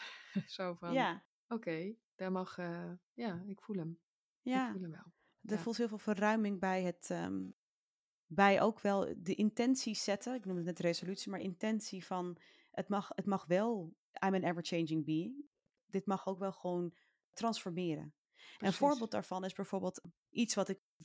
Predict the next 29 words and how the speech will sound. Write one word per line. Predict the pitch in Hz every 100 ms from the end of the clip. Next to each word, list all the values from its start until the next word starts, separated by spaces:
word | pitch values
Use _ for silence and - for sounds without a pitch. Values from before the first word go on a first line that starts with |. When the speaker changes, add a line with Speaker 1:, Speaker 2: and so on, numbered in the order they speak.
| -
Speaker 2:
weet | 180 214
in | 185
de | 170
mensen, | 165 160 160
wat | 156
gewoon | - 147
vaak | 147 147 143
gebeurt, | - 147 160 196
ook | 165
al | 156
ben | 151 151
je |
er | 147
niet | 143 143
helemaal | 156 151 147 143
van | 143
bewust, | 147 135 165 -
is, | 233 -
is | - 240
inderdaad | 185 165
het | 147
woord | 151 151
afgunst | 156 - 156 147 - -
of | 151 - - -
jaloezie. | 202 202 190 175 180 165 139 _ - - -
"Zij | - 220 214
wel, | 160 180 190 -
ik | 247 - 202
niet. | 180 - -